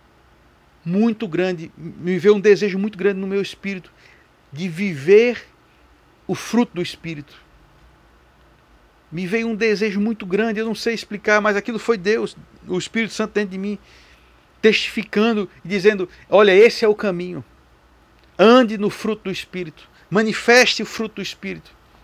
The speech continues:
Então, mas eu, mas eu, aconteceu um problema comigo. Eu não sabia como fazer isso. Eu não sabia, irmãos, de uma coisa muito simples,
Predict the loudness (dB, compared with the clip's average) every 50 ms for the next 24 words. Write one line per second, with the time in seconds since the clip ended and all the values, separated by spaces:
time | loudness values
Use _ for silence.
0 | _ _ _ _ _ _ _ _ _ _ _ _ _ _ _ _ _ _ _ _
1 | _ _ -20 -16 -14 -6 0 0 0 0 0 -6 -10 _ _ _ _ -20 -16 _
2 | -4 -2 -2 0 0 -2 -2 -2 -4 -4 -2 -2 -2 -2 -4 -4 -8 -8 -6 -4
3 | -4 -4 -4 -4 -4 -4 -4 -6 -4 -2 0 0 2 2 0 0 -2 -2 -4 -4
4 | -4 -4 -4 -4 -6 -8 -14 _ _ _ _ _ _ _ _ _ _ -20 -18 -2
5 | 4 6 6 6 6 6 4 4 4 6 6 6 6 6 2 4 4 4 4 4
6 | 4 6 6 6 6 4 2 4 4 4 4 4 2 0 0 -2 -4 -8 -10 -16
7 | -18 -20 -20 -20 _ _ _ _ _ _ -20 -20 -20 -20 -20 -4 2 2 4 4
8 | 4 2 2 4 4 4 4 2 0 0 2 2 2 0 -2 -4 -4 -6 -4 -6
9 | -4 0 2 2 4 4 2 0 0 -2 -4 -6 -10 -10 -10 -10 -10 -12 -16 -16
10 | -18